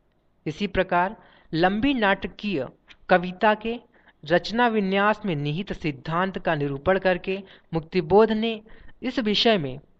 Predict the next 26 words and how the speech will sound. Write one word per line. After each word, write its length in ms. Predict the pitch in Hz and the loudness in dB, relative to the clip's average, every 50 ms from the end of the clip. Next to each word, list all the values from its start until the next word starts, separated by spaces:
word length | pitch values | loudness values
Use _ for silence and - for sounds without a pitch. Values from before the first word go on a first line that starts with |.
| _ _ _ _ _ _ _ | _ _ _ _ _ _ _
अपनी 340 | - 165 160 - 190 208 208 | -4 -4 -2 -2 -4 -4 -4
सामर्थ्य 760 | - - - 170 160 160 165 196 202 208 202 - - 208 - - - | -4 -2 0 2 2 2 2 2 0 0 0 -4 -6 -6 -6 -6 -6
असामर्थ्य 800 | - 165 165 - - 180 156 156 156 151 175 202 196 196 - 214 | -6 -6 -6 -4 -2 -2 -2 0 0 0 0 0 0 -2 -6 -6
का 320 | - - 135 123 135 165 - _ _ _ _ _ _ _ _ - - | -2 -2 -2 -2 -4 -6 -14 _ _ _ _ _ _ _ _ -6 -4
ही 60 | 240 | 0
विश्लेषण 520 | 233 233 214 - 226 226 220 220 254 247 | 2 2 2 2 2 2 2 2 0 -2
प्रस्तुत 420 | 240 247 185 165 - - 196 190 190 | 0 0 -2 -2 0 0 -2 -2 -2
किया 260 | - 151 131 127 117 | -4 -6 -6 -6 -6
है। 220 | 123 135 135 143 - _ _ _ - | -6 -10 -14 -18 -20 _ _ _ -6
उनके 220 | 165 175 175 202 | -6 0 0 0
शब्दों 400 | 185 - 185 160 156 156 185 185 | 2 2 2 0 0 0 -2 -2
में 220 | 185 202 208 208 - _ - - - _ _ _ _ - | -2 -2 -6 -8 -12 _ -20 -20 -20 _ _ _ _ 0
यथार्थ 580 | 170 196 190 190 - 226 220 233 240 233 - - | 2 2 2 4 4 4 4 4 4 2 0 0
के 100 | 233 196 | 0 0
तत्व 340 | 196 - 214 208 208 - 190 | 4 2 2 2 2 -4 -4
परस्पर 520 | - - 165 180 185 - - - 190 175 | 0 2 2 2 2 0 0 0 -2 -2
गुंफित 520 | 147 127 - 160 156 151 - 233 220 - | 0 -4 -4 -4 -2 -2 -2 -2 -2 -4
होते 220 | 143 127 120 - 131 | -4 -6 -6 -8 -12
हैं, 180 | 123 127 123 | -12 -12 -12
साथ 300 | 123 - - 165 156 165 160 - | -16 -4 0 0 2 2 0 -2
ही 80 | - 170 | -6 -8
पूरा 300 | - - 151 151 156 151 | -8 -6 -2 0 2 2
यथार्थ 480 | 151 147 147 - 165 160 160 160 - 160 | 2 0 -2 -2 -2 -2 -2 -2 -4 -4
गतिशील 540 | 147 160 143 - 143 - - 208 220 208 | -6 -6 -6 -6 -4 -4 -2 0 0 0
होता 320 | 180 160 147 127 - 147 135 | 0 0 0 0 0 -2 -2
है। 240 | 139 143 131 131 | -2 -4 -8 -8